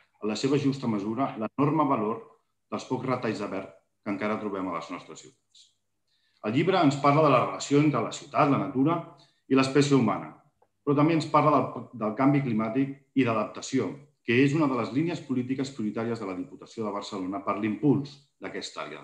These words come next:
de l'àrea d'acció climàtica. El de solucions basades en la natura. És un concepte emergent que connecta amb altres vinculats com la renaturalització de les ciutats, el dels serveis ecosistèmics o el d'adaptació al canvi climàtic.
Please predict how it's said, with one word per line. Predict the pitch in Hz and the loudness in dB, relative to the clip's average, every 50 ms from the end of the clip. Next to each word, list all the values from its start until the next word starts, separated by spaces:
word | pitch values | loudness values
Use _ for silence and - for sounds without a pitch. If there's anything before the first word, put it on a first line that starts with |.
| 69 | -18
de | 69 87 90 | -14 -8 -6
l'àrea | 95 98 101 107 104 104 - - _ _ _ _ _ _ _ - | -4 -4 -4 -4 -6 -6 -10 -16 _ _ _ _ _ _ _ -10
d'acció | 101 95 - - 95 78 | -10 -8 -6 -8 -8 -8
climàtica. | 85 80 76 73 71 - _ _ _ _ _ _ _ _ _ _ _ _ _ _ _ _ - 110 | -8 -12 -14 -14 -18 -20 _ _ _ _ _ _ _ _ _ _ _ _ _ _ _ _ -4 -4
El | 113 110 | -2 -2
de | 117 | -2
solucions | 113 - 123 117 113 - - 156 - - - - | -4 -2 -2 -2 -2 0 0 0 0 0 0 -2
basades | 120 113 - - 165 151 135 | -2 -2 -2 -4 -2 0 0
en | 117 | 0
la | 110 101 | 0 0
natura. | 92 92 - 101 87 - - - _ - | -2 -4 -6 -8 -8 -8 -12 -18 _ -8
És | 120 120 147 | -2 0 2
un | 175 156 131 | 2 2 4
concepte | 156 143 135 - - 151 - - - 165 | 4 4 4 4 2 -4 -4 -2 0 0
emergent | 156 135 135 156 151 - - - - - _ _ _ _ _ _ _ - | 0 2 2 2 0 0 -2 -4 -12 -20 _ _ _ _ _ _ _ -4
que | 127 120 | -4 0
connecta | 123 135 139 170 - 139 - 180 170 - 123 | 4 4 4 4 4 2 -2 -2 -2 0 2
amb | 127 135 143 | 4 6 6
altres | 151 151 156 151 139 139 | 4 4 2 2 2 2
vinculats | 123 131 123 117 110 117 117 113 113 123 120 - - - - _ _ _ - | 2 2 0 -2 -4 -4 -2 -2 -2 -2 -4 -6 -14 -16 -20 _ _ _ -6
com | 120 113 113 110 | -4 -2 -2 0
la | 110 107 107 | 0 0 0
renaturalització | 120 135 143 151 135 135 131 127 117 107 101 - 104 - - 117 107 | 2 2 2 2 2 0 -2 -2 -4 -6 -10 -12 -14 -12 -8 -6 -4
de | 101 123 | -2 -2
les | 131 - - | -4 -4 -6
ciutats, | 135 110 - 190 208 - - - - _ _ _ _ _ _ _ _ _ _ _ _ - 110 | -8 -6 -4 -6 -6 -6 -8 -16 -20 _ _ _ _ _ _ _ _ _ _ _ _ -6 -4
el | 107 107 | -4 -2
dels | 110 107 - - | -2 -4 -4 -4
serveis | 107 98 113 131 131 135 139 - - 131 | -6 -4 0 0 0 0 -2 -6 -8 -8
ecosistèmics | 120 123 120 113 131 120 - - - 117 113 117 127 120 - - - - - _ _ - | -6 -6 -8 -6 -6 -8 -8 -8 -8 -8 -6 -6 -6 -8 -8 -16 -16 -16 -20 _ _ -6
o | - 127 139 139 - | -2 0 0 0 0
el | 120 107 | -2 -2
d'adaptació | 107 101 98 - - 101 - - - 123 117 - - | -2 -4 -6 -6 -10 -10 -10 -6 -4 -4 -4 -4 -6
al | 98 98 95 | -8 -8 -6
canvi | 104 90 85 80 - - | -6 -8 -8 -10 -14 -16
climàtic. | 78 78 - - _ _ | -18 -18 -18 -20 _ _